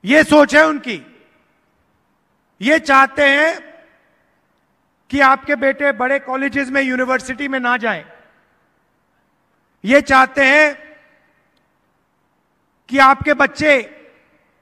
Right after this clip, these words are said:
हिंदुस्तान की बड़ी-बड़ी कंपनियों में काम ना करें, बड़े-बड़े ब्यूरोक्रेट ना बने।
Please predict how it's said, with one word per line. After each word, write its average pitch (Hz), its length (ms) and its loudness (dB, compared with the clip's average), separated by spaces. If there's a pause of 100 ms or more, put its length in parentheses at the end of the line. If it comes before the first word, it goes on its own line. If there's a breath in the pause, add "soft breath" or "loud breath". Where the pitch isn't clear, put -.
(580)
हिंदुस्तान 277 600 0
की 294 180 0
बड़ी-बड़ी 285 420 0
कंपनियों 277 440 -4
में 277 120 -2
काम 269 260 0
ना 262 180 -4
करें, 247 320 -2 (2750)
बड़े-बड़े 277 420 2
ब्यूरोक्रेट 277 600 0
ना 269 160 0
बने। 254 300 -2